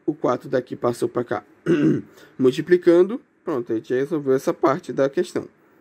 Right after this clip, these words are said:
Fecha pa-, vamos abrir uma parênteses aqui. E agora a gente vai fazer a outra parte. Log de vinte e sete elevado a três.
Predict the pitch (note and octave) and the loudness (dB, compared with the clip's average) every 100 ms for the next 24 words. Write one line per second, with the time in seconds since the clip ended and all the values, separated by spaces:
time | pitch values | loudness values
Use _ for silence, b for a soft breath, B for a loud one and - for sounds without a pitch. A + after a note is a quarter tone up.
0 | _ _ _ - A2 - A2+ G#2+ A2+ A#2+ | _ _ _ -8 -8 -2 0 0 0 2
1 | A2 A2+ A2 A2 A2+ A2+ - D3 D3 G3+ | 2 2 0 0 -2 -4 -4 -6 -4 -4
2 | C4 _ b b b b _ D#3+ E3 D#3+ | -6 _ b b b b _ 4 4 4
3 | D3 D3+ F3 E3 E3+ E3+ E3 D#3+ D#3+ F3 | 2 4 0 0 -2 -2 -2 -2 -4 -4
4 | D#3 C3+ - - - _ _ _ - A2+ | -4 -4 -8 -14 -14 _ _ _ -6 0
5 | B2 C3+ C#3 D3 D3 - C#3+ C#3+ - C3+ | 2 0 -4 -8 -6 0 2 2 -2 0
6 | C#3 C#3 A#2 A#2+ C3 - A2+ F2+ - | 0 0 0 0 -2 -2 -2 -4 -6